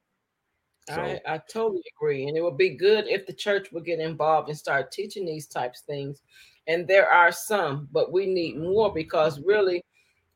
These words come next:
Speaker 2: it has, and the, that train of thro-, these trains of thoughts, both from men and women, have infiltrated. And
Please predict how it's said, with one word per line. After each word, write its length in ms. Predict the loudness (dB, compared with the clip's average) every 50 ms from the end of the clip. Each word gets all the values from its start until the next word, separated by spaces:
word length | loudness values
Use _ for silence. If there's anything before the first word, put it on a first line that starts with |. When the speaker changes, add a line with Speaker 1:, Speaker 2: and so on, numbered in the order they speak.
| _ _ _ _ _ 0
Speaker 2:
it 180 | 6 6 8 8
has, 260 | 8 6 4 4 2
and 220 | 0 0 0 0 -4 -12 -16 -6 -2
the, 280 | 0 2 2 0 -2 -6 -4 2
that 320 | 4 4 4 4 2 -4
train 320 | -4 0 2 2 2 2 0
of 120 | -2 -6 -8 _
thro-, 260 | -2 -2 -2 -2 -2 0
these 320 | 0 0 0 0 -4 -8 -8
trains 400 | -4 0 2 2 2 2 -2 -4
of 80 | -6 -6 _
thoughts, 320 | 4 6 6 6 4 2 -8 _ 2
both 300 | 2 4 2 2 -2 -4
from 240 | -4 -4 -2 -2 -2
men 240 | -2 -2 -2 -4 -4 -4
and 280 | -4 -2 -2 -2 0 0
women, 400 | 0 -2 -2 -4 -6 -8 -10 -10 _ _ _ _ _ _ _ _ _ _ _
have 280 | 0 2 2 2 2 0
infiltrated. 960 | -2 -2 -2 -4 _ 0 0 2 2 0 -2 0 2 2 2 2 2 0 -4 -6 _ _ _ _ _ _ _ _ _ _ _ _ _ _ _ _ _ _ _ _ _ _ _ _ _ _ _ _ _ _ _ _ _ _ _ _ _ _ _ _ _ -6
And 400 | -4 -2 0 0 0 -2 -4